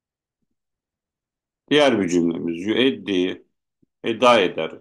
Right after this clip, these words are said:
El muslim, Müslüm, el ibadat. Şimdi ibadetleri eda eder. İbadetleri yerine getirir diyelim.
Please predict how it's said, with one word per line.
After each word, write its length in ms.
El 100
muslim, 420
Müslüm, 460
el 260
ibadat. 600
Şimdi 280
ibadetleri 880
eda 340
eder. 160
İbadetleri 1160
yerine 400
getirir 500
diyelim. 400